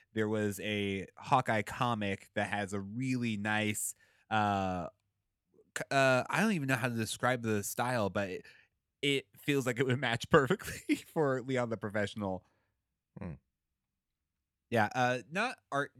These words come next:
Speaker 1: Deco. Maybe it's Art. Oh no, you're the, you're the artist, Grace. I, I,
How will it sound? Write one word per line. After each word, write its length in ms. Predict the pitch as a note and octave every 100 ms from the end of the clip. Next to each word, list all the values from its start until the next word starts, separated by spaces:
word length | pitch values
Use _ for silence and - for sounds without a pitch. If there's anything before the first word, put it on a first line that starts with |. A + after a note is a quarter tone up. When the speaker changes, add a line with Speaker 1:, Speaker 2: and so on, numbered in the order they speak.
| A2+ A2+
Speaker 1:
Deco. 460 | G2+ - G2+ G2
Maybe 200 | E3+ C#4+
it's 140 | E4 D4
Art. 140 | C4+ _ _ _ _ _ _ _ _ _ _ _ -
Oh 80 | D#3+
no, 160 | C#3
you're 300 | A#2+ C3 D#3
the, 120 | D#3 -
you're 200 | D3 D3+
the 100 | C3+
artist, 400 | A2+ F2+ F#2 -
Grace. 260 | G#2 -
I, 120 | G#2+
I, 360 | F2+ B2 B2